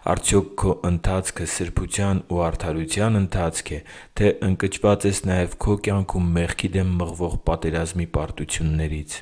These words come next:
Սրանք հարցեր են, որոնք պետք է սթափեցնեն քեզ ու հուշեն, որ դու պետք է ապրես Տեր Հիսուս Քրիստոսի տարած հաղթանակի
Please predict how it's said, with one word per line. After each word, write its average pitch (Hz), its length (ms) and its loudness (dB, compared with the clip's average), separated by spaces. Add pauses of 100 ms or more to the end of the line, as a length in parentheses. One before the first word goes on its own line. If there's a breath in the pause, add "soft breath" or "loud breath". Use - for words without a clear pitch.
(220)
Սրանք 92 420 2
հարցեր 92 440 4
են, 101 120 6
որոնք 92 360 6
պետք - 280 4
է 104 80 2
սթափեցնեն 104 840 4
քեզ 87 320 0
ու - 180 -4
հուշեն, 92 500 2
որ 87 300 0
դու 104 300 2
պետք 107 400 2
է 104 100 4
ապրես 85 520 4 (340 loud breath)
Տեր 95 340 6
Հիսուս 85 460 0
Քրիստոսի 82 540 -2
տարած 85 400 0
հաղթանակի 85 760 0